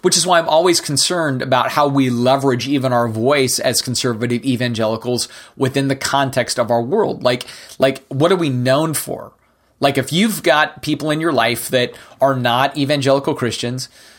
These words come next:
just go quiz them. Say, "Hey, uh, like, what's our P R status? Like, how, how,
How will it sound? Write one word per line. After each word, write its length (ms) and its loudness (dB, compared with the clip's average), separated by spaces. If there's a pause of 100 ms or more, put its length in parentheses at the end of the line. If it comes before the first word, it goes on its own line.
(160)
just 200 0
go 120 2
quiz 380 2
them. 220 -6 (200)
Say, 140 0
"Hey, 380 2
uh, 840 -8 (180)
like, 240 2
what's 180 2
our 160 4
P 240 0
R 160 6
status? 480 -2
Like, 140 0
how, 160 0
how, 180 0